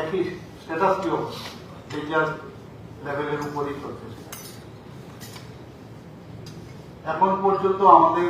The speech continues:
কাছে যা খবর আছে সেখানে প্রায় চব্বিশ জন এখন অব্দি মারা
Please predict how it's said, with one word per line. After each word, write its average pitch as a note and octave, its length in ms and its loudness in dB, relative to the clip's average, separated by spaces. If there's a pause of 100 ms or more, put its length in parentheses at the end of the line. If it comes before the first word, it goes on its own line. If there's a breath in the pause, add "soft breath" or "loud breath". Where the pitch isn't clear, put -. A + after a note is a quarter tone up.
কাছে E3 240 0 (340)
যা D3 100 0 (120)
খবর D3 240 2 (120)
আছে - 180 -4 (680)
সেখানে D3 380 -2 (2500)
প্রায় D#3+ 340 8 (680)
চব্বিশ F#3+ 380 4 (120)
জন F3+ 160 8 (640)
এখন D#3 180 0 (100)
অব্দি D#3+ 240 0 (1800)
মারা D3+ 220 4